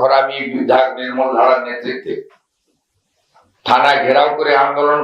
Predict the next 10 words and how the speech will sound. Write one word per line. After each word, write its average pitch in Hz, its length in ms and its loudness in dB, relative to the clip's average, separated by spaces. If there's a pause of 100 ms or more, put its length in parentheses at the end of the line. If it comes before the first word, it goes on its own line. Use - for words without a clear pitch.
করছে। 147 280 2 (1600)
গতকাল 165 500 2 (100)
মিডনাইট 160 420 0 (100)
থেকে 143 240 2 (2500)
আমাদের 156 400 4 (720)
যুব 147 140 2 (180)
নেতা 160 240 2 (160)
পৃথ্বীরাজ, 156 600 0 (640)
সন্তোষ 139 460 2 (140)
এবং 139 180 2